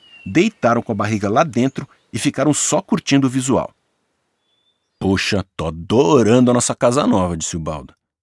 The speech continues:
"Agora que a gente deu nosso toque, esse quintal tá quase parecendo um chiqueiro de verdade", disse o Theo, admirando aquela beleza toda.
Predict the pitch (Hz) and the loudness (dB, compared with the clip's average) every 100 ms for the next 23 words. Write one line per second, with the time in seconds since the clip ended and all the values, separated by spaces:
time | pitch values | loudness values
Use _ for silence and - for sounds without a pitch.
0 | _ _ _ _ _ _ - 104 104 156 | _ _ _ _ _ _ -4 0 4 4
1 | 165 117 123 123 131 131 - - - 123 | 2 -2 -4 -2 0 2 -2 -6 0 0
2 | 139 135 - 127 - 143 147 139 _ 139 | 2 -2 -2 -2 2 2 0 -4 _ 2
3 | 165 220 220 214 202 - 190 233 - 190 | 2 2 0 0 0 0 -2 -2 -2 -4
4 | - 196 190 151 220 277 156 117 127 113 | -2 0 0 -2 -2 -2 0 4 4 4
5 | 95 101 - 101 - 107 87 _ _ - | -2 -4 -4 -4 -2 -2 -2 _ _ -10
6 | 98 104 117 101 95 107 92 - 101 82 | -4 2 4 4 2 2 0 -2 -4 -2
7 | 95 82 87 95 87 85 - 76 69 | -2 -2 -2 -2 -2 -6 -10 -14 -14